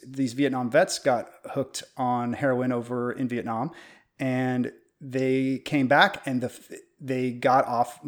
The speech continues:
for the most part. Almost every single one of them didn't do heroin anymore because it was just, as you just said, it was a physical addiction. They didn't have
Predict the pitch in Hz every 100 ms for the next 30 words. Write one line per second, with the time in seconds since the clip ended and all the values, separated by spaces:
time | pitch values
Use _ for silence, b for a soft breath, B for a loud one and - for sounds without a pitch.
0 | - - 131 117 131 185 - 95 - 143
1 | 127 131 127 120 135 117 139 165 120 120
2 | 120 113 123 120 117 135 - - 214 254
3 | 123 101 95 90 95 131 131 131 120 -
4 | 127 - 110 120 123 131 156 107 107 104
5 | 104 - 147 160 160 147 135 127 131 -
6 | 107 110 127 135 - 120 123